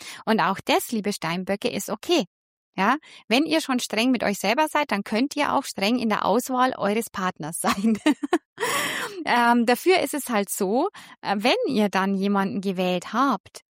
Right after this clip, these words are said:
dann verpflichtet ihr euch dem Gegenüber ja auch. Und drum muss man da schon wohlweislich wählen. Ja, andere Sternzeichen, die sich auch mal auf oberflächlichere oder kürzere Beziehungen einlassen,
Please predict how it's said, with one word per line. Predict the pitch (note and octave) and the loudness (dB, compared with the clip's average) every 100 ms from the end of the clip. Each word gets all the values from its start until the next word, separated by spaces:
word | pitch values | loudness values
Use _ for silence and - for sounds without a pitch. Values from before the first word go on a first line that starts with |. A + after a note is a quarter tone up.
| _ _ - | _ _ -6
dann | F#3+ | -6
verpflichtet | G3 A3 - D4+ E4+ - - - | -4 -8 -8 -4 -4 -6 -16 -14
ihr | F3+ | -12
euch | - F3+ | -10 -10
dem | - F3+ F3 | -10 -10 -8
Gegenüber | F3+ - F3+ E3+ | -10 -10 -8 -6
ja | F3 F3 - | -6 -6 -6
auch. | F3 - - _ - | -8 -12 -20 _ -2
Und | A3 G#3+ | -2 2
drum | A3 | 2
muss | G#3+ G#3+ | 2 2
man | B3+ | 2
da | C4+ C#4+ | 4 2
schon | D4 B3 | 0 -2
wohlweislich | G3+ A#3 G#3+ F3+ G#3 C4 B3+ | 2 2 2 -2 -2 -6 0
wählen. | A#3+ C4 A#3+ F3 - - - - - | 4 6 4 2 -4 -14 -20 -12 -2
Ja, | F#3+ B3 - - - | 2 2 0 -10 -2
andere | G#3+ A#3+ C#4 D#4 | 2 2 2 0
Sternzeichen, | - B3 C4+ C#4+ B3+ C4 - D#4 F4 - - - _ | 0 0 0 0 0 0 0 -2 -2 -10 -18 -20 _
die | A#3+ A#3+ - _ | 2 2 0 _
sich | - A#3+ - | -6 -4 0
auch | G3+ A3+ | 0 2
mal | G#3+ | 0
auf | - G3 | 0 -2
oberflächlichere | - E4+ F#4 - F3 F3+ - G3 - G3 G#3+ C4+ | -2 2 2 0 -4 -4 -4 -4 -2 0 2 0
oder | G3 G3+ | 0 -2
kürzere | - E4 - G#3 F#3 | 0 -2 0 -2 -2
Beziehungen | - - - G3 F#3 F#3 | -4 -12 -6 -4 -2 -2
einlassen, | - E3+ F#3 F#3+ G#3 - C#4 | -2 -2 0 0 0 2 2